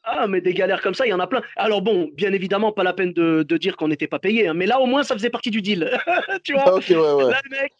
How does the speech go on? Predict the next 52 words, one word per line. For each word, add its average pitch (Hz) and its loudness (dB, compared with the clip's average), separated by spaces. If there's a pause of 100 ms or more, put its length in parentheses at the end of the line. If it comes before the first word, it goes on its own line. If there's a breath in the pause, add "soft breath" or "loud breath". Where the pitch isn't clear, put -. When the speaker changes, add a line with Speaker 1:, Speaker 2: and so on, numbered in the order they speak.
(300)
Speaker 1:
là, 247 -2
le 262 2
mec, 262 0
dès 269 -2
le 240 0
départ, 262 0
il 262 0
te - -4
dit, « 226 0
Écoute, 269 -2
euh, 202 2
même 247 2
si - -2
ton 262 -2
plafond 254 -2
s'écroule, 302 0
t'auras 220 0
rien. 175 -2 (100)
Euh, 165 2
Speaker 2:
T'auras 117 4
Speaker 1:
y 110 4
a - 4
Speaker 2:
rien, 104 2
Speaker 1:
pas 190 4
Speaker 2:
ouais. - 2
Speaker 1:
de, 185 0 (360)
voilà, 185 0
ne 208 2
Speaker 2:
Mais 233 2
Speaker 1:
cherche 262 0
pas. 165 0
Euh, 202 -2
m'envoie, 233 0
m'envoie 277 0
pas 269 -2
ta 240 0
vidéo. » 190 2 (140)
<laughs> - -2
Speaker 2:
Mais, - 2 (240)
mais 147 -2
ça 165 0
va, 202 2
le 180 -2
festival 156 -6
était 147 -10
bien, 196 -4
au 180 -4
moins, 131 -8
c'était 131 -12
un 127 -6
beau 147 -16
festival. 160 -8